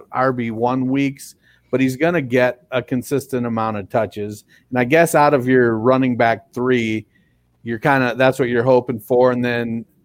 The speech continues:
if Tevin Coleman comes back around, we'll see what happens there.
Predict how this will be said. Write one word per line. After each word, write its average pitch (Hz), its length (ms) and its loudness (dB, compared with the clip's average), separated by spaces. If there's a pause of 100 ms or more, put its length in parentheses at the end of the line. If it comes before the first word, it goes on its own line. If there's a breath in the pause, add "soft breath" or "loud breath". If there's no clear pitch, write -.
if 131 220 -10
Tevin 147 420 0
Coleman 135 800 0
comes 127 340 -4
back 127 320 0
around, 123 520 -4 (340)
we'll 117 100 -8
see 135 240 -2
what 123 180 2
happens 120 440 0
there. 113 420 -4